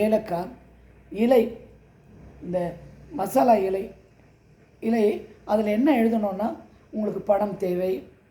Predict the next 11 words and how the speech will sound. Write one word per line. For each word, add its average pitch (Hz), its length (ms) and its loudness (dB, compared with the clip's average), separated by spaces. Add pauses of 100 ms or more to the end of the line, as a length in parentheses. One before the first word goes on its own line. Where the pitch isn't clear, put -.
(440)
பிஸ்னஸ் 208 420 -4
நல்லா 175 220 -2
இருக்கணும், 175 260 -8
ஏதாவது 185 220 -4
ஒண்ணு 233 200 -6
எழுதி, 226 180 -6 (1800)
அதை 240 140 0
வந்து 226 240 4 (320)
சின்ன, 226 280 0 (160)
அதை 202 240 -2
வந்து 220 220 -2